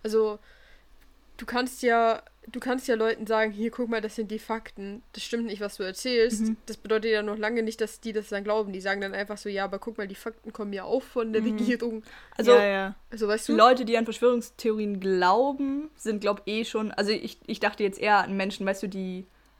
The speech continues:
Speaker 2: aus irgendeinem Grund jetzt nach einer neuen Wahrheit suchen oder so und damit die da
Speaker 1: Mhm.
Speaker 2: nicht hingelangen.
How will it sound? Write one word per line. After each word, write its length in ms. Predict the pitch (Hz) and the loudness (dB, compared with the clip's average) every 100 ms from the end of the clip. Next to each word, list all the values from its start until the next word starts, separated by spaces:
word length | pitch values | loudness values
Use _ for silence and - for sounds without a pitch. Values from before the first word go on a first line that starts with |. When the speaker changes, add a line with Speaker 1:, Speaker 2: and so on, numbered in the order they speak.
| _ | _
Speaker 2:
aus 180 | 208 202 | -4 -2
irgendeinem 440 | 202 202 202 196 | -4 -2 -4 -4
Grund 340 | 190 190 185 185 | -4 -6 -6 -6
jetzt 380 | 180 - - _ _ | -8 -10 -20 _ _
nach 360 | 202 190 185 - 202 | 0 0 -2 -8 -4
einer 140 | 196 | 0
neuen 380 | 196 196 196 190 | 2 2 2 4
Wahrheit 360 | 185 185 180 185 | 2 2 -2 0
suchen 460 | 202 233 - 220 | 2 2 2 -2
oder 240 | 202 185 175 | 0 -2 -4
so 340 | 175 170 175 - _ _ _ _ _ - | -4 -6 -8 -12 _ _ _ _ _ -4
und 200 | 196 190 | -2 0
damit 320 | 190 190 - | 0 -2 -2
die 100 | 214 | 0
da 100 | 190 | 0
Speaker 1:
Mhm. 60 | 180 | -2
Speaker 2:
nicht 140 | 175 | -4
hingelangen. 560 | 190 185 170 175 180 | -4 -4 -6 -8 -10